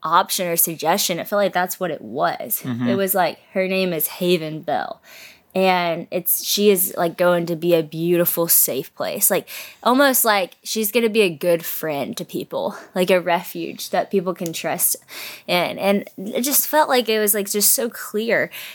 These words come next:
Speaker 1: And so that's why I think it's so cool, because I prayed that. And then seven months later, discover that God had been planning on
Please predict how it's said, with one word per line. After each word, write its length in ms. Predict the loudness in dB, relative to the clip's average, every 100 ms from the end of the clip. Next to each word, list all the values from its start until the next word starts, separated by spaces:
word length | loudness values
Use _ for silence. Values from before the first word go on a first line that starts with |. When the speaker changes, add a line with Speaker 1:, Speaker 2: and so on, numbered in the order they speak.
| -8
Speaker 1:
And 180 | -2 2
so 520 | 4 4 4 4 2 -2
that's 480 | 2 4 4 2
why 140 | -2 -2
I 60 |
think 180 | 0 -2
it's 160 | 0 4
so 180 | 4 4
cool, 240 | 4 2
because 300 | 2 0 2
I 140 | 2
prayed 360 | 0 0 2 4
that. 340 | 4 4 2 -4 -18 -6
And 180 | -2
then 260 | 2 2 0 -2
seven 420 | 0 2 2 2
months 240 | 0 0 0
later, 440 | 0 2 -2 -4 -12 -20 -10 0
discover 680 | 2 4 2 2 0 0 -2
that 500 | 0 4 4 0 -2
God 440 | 4 4 4 0
had 420 | -6 -2 0 0 0
been 280 | -4 -4 -8
planning 640 | -8 -4 -2 -2 -6 -6
on 300 | -4 -4 -6